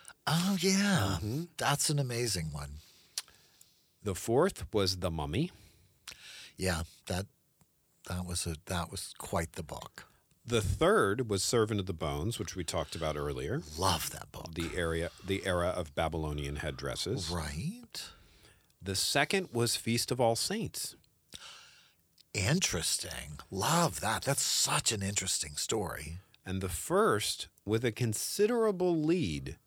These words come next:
Speaker 2: Cry to Heaven.
Speaker 1: Yeah.
Speaker 2: A standalone, non-supernatural, historical
Speaker 1: Absolutely.
Speaker 2: novel.
Speaker 1: About
Speaker 2: Right.
Speaker 1: castrati singers.
Speaker 2: I, I mean, the, the follow-up question, uh,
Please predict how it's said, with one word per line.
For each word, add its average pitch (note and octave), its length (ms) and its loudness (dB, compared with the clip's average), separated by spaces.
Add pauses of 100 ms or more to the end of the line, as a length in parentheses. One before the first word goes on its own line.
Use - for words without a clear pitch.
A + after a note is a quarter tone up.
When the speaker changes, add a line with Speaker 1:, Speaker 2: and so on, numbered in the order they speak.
(340)
Speaker 2:
Cry F#2+ 240 4
to F#2+ 80 4
Heaven. D2+ 400 -2 (1160)
Speaker 1:
Yeah. E2+ 220 -4 (440)
Speaker 2:
A F#2 80 -2
standalone, B2 840 4
non-supernatural, G#2 1120 2
historical B2 440 4
Speaker 1:
Absolutely. F#2 360 4
Speaker 2:
novel. D#2+ 540 2 (400)
Speaker 1:
About E2+ 160 2
Speaker 2:
Right. D2+ 200 2
Speaker 1:
castrati E2+ 600 -4
singers. D#2 640 -6
Speaker 2:
I, C3 140 10
I C#3+ 80 8
mean, C#3+ 180 8
the, C3+ 80 6
the B2+ 220 2
follow-up D#3+ 500 8
question, G#2+ 640 2 (180)
uh, F2+ 120 0